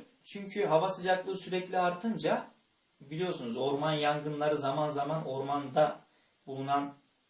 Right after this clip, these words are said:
cam kırıkları, şişe parçalarından, e, meydana gelebiliyor. Sıcaklığın artması da bunları daha da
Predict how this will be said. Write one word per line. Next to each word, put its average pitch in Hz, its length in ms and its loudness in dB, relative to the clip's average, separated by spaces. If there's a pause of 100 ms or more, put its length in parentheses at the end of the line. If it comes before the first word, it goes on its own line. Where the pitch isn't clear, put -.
(120)
cam 143 340 0
kırıkları, 117 440 -8
şişe 143 320 -2
parçalarından, 120 800 -2 (520)
e, 117 100 -4
meydana 123 400 -2
gelebiliyor. 120 600 -2
Sıcaklığın 135 580 -2
artması 131 460 -2
da 165 220 -2
bunları 135 380 -4
daha 139 220 0
da 127 60 0